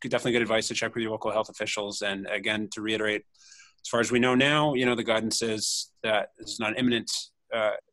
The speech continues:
risk for workers any more so than, you know, you're at risk, um, going about your, your daily life is what, what we're hearing. Um, that said, things are changing quickly and we are seeing different guidance in other countries. So I think it's very important to stay,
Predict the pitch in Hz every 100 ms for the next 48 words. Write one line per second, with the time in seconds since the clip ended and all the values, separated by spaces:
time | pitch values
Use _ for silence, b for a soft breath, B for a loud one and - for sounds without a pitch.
0 | _ _ _ _ 131 135 135 - - 123
1 | 120 120 117 123 117 117 - 113 107 110
2 | 104 - 113 101 101 107 101 104 101 -
3 | 107 104 101 113 104 101 98 - _ _
4 | 117 107 113 104 98 98 98 92 - 104
5 | 98 98 95 107 98 98 101 98 98 101
6 | 107 110 - 110 98 104 113 - 101 98
7 | 110 - 107 104 104 104 117 107 113 117
8 | 113 104 98 - 104 104 95 90 95 101
9 | - 95 - - - 101 98 - 98 107
10 | - 98 98